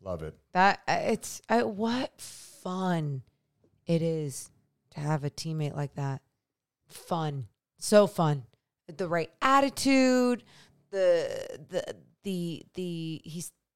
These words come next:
Speaker 2: thirsty for it all, hungry for it all, you know,
Speaker 1: Thirsty
Speaker 2: like,
Speaker 1: and hungry.
Speaker 2: all of it, all of it. Like, he just wants more.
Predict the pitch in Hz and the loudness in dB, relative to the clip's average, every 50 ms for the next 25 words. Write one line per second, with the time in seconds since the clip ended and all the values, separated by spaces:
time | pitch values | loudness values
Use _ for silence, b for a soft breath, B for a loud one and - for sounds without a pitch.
0 | _ _ _ 277 269 269 269 247 - - - - - 254 247 240 240 240 240 240 | _ _ _ 2 2 2 2 0 -2 -4 -6 -8 -10 -10 -10 -8 -8 -8 -6 -6
1 | 233 233 226 - - 226 226 226 226 226 226 220 214 214 208 214 208 190 - - | -6 -6 -8 -8 -2 0 2 2 2 2 0 0 2 4 4 4 2 -2 -6 -6
2 | 208 220 233 240 220 226 233 233 220 226 240 233 226 226 226 208 190 190 202 214 | -6 -4 -4 -6 -6 -4 -4 -4 -4 -2 0 2 4 4 6 8 8 10 10 10
3 | 220 220 220 214 214 214 214 214 233 240 285 285 247 240 233 202 214 240 233 196 | 10 10 10 10 10 8 6 4 8 8 10 10 10 8 8 8 8 8 8 6
4 | 175 143 120 98 95 82 - - _ - 269 285 285 269 240 196 185 160 - - | 4 4 2 0 -4 -8 -10 -10 _ 8 10 12 12 12 10 8 4 0 0 -6
5 | _ _ _ - 277 294 302 294 277 233 185 - - - 226 247 - - 262 233 | _ _ _ 10 12 12 12 12 12 8 6 2 4 6 6 6 6 4 -2 -4
6 | - - 277 294 285 277 - 233 233 254 247 240 - - - 220 214 220 226 226 | -2 6 6 6 6 6 2 2 4 6 6 6 4 -2 -6 -2 2 4 6 6
7 | 208 185 165 156 - | 6 6 4 0 -6